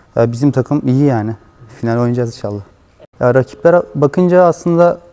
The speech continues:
ortalama bir kura çektik. Yani iyi hatta. Mali fizik olarak iyi bir takım, Paraguay da iyi bir takım ama, e, altından kalkacağım-, kalkamayacağımız takımlar değil. Yeni Zelanda da aynı şekilde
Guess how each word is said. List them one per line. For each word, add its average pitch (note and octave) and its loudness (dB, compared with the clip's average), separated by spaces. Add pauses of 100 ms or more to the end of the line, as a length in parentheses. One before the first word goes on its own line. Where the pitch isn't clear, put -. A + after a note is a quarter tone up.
(160)
ortalama D#3+ 2
bir C#3+ 0
kura B2+ 0
çektik. - -8 (240)
Yani A2 -6
iyi C3 2
hatta. B2+ -2 (480)
Mali B2+ 2
fizik B2 -2
olarak B2+ 4
iyi B2+ -2
bir B2+ -4
takım, A#2 -4
Paraguay A#2+ 2
da A2+ 0 (100)
iyi A2+ -4
bir A2+ -8
takım C#3 -2
ama, E3 0 (520)
e, A2+ 0
altından B2 0
kalkacağım-, B2 0
kalkamayacağımız A#2+ -2
takımlar B2 0
değil. C3 2 (540)
Yeni B2+ 0
Zelanda B2 2
da A2+ -2 (260)
aynı A2 -2
şekilde G#2+ -6